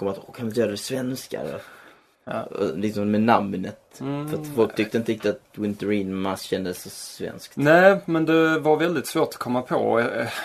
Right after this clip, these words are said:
Speaker 2: <laughs> ett bra alternativ. Kände
Speaker 1: Ja,
Speaker 2: jag, så att, ja, det bara,
Speaker 1: Vinterspelveckan och såna grejer
Speaker 2: Ja.
Speaker 1: hörde jag.
Speaker 2: Nej,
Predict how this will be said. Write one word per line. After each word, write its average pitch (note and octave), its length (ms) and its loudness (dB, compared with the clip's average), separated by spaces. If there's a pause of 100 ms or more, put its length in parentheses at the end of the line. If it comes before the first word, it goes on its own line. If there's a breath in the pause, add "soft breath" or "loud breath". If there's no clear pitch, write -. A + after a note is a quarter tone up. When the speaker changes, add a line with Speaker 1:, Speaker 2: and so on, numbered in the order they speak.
(120 loud breath)
Speaker 2:
<laughs> - 300 -10
ett B2 140 -4
bra B2+ 200 2
alternativ. A2+ 680 0 (320)
Kände A#2+ 160 4
Speaker 1:
Ja, A#2+ 240 8
Speaker 2:
jag, A#2 80 8
så A#2 160 2
att, B2 60 2
ja, B2 120 2
det A#2 120 -2
bara, A#2+ 160 0
Speaker 1:
Vinterspelveckan G2+ 1400 2
och G2 80 0
såna G#2+ 300 0
grejer G#2 360 4
Speaker 2:
Ja. G2 60 0
Speaker 1:
hörde G2+ 280 0
jag. G2 100 -6 (120)
Speaker 2:
Nej, - 120 -8